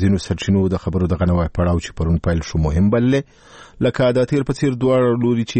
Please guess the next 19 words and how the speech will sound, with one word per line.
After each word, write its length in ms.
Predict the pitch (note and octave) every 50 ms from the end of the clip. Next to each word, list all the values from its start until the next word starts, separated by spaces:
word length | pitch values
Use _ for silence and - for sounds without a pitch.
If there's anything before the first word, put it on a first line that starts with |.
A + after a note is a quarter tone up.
| A2+ - -
کله 160 | A2+ G#2 G2+ -
خبرې 240 | - F#2 F#2+ G2+ G#2 G2 F#2+
روانې 280 | F2 F#2 G2 G2+ G#2 G2+ G2+
وي، 80 | G2+ F#2
ډېر 100 | F#2+ F2+ D#2+ -
جزئیات 400 | F2 D2+ D2 F2+ F2 E2+ - E2+
رسنیو 400 | D#2+ - - E2 E2+ E2+ E2 -
ته 160 | - C#2+ D2
نه 100 | F2 F#2 -
په 120 | B2 A2
ډاګه 200 | A2 A2 A2 G#2+ -
کوي، 160 | A#2+ A#2 A2+ -
خو 120 | - B2 B2 A#2+ - - - - - - - - A2+ A2 A2+
ځینو 200 | C3+ D3 C#3+ C3 -
سرچینو 360 | C3+ B2+ - C3+ C3+ C3+ C3+ B2 -
پرون 260 | B2 G#2+ A#2+ B2+ B2+ A#2
لویدیځو 420 | G2+ G2+ F#2+ A2 C3+ C3 B2 - -
خبري 260 | G2+ G#2 G#2 G#2+ G2
اژانسونو 400 | F#2 G#2 F#2+ F#2 - - G#2 G2